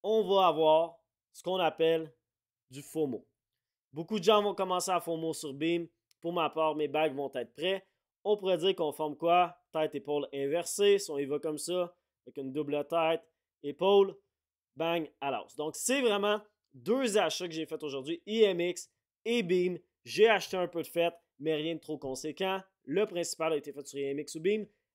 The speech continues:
avec un Bitcoin à pratiquement soixante-seize mille dollars. Très, très confortable. C'était tout pour la vidéo d'aujourd'hui. On va se revoir ce week-end. Et pour la semaine prochaine, je prépare une vidéo sur la liquidité globale et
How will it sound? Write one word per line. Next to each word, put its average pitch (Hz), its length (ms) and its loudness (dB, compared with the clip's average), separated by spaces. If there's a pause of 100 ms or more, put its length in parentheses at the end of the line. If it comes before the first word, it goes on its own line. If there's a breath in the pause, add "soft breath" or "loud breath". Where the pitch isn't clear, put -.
(160)
avec 247 360 4
un 175 100 0
Bitcoin 208 520 0
à 165 60 -2
pratiquement 180 400 -6
soixante-seize 208 920 -2
mille 170 140 -6
dollars. 160 400 0 (340)
Très, 220 460 2 (180)
très 180 220 -4
confortable. 131 560 -8 (420)
C'était 240 260 4
tout 277 120 -4
pour 262 100 2
la 233 140 8
vidéo 196 180 4
d'aujourd'hui. 202 480 2 (140)
On 233 180 2
va 233 160 2
se 220 140 -10
revoir 190 300 0
ce 170 120 -8
week-end. 202 560 -2 (320)
Et 247 160 -2
pour 226 300 4
la 180 140 2
semaine 180 240 -6
prochaine, 175 420 -4
je 160 140 -4
prépare 160 540 0
une 139 60 -4
vidéo 175 220 0
sur 165 240 -8
la 180 220 0 (300)
liquidité 226 640 -2
globale 190 540 2 (160)
et 247 320 -4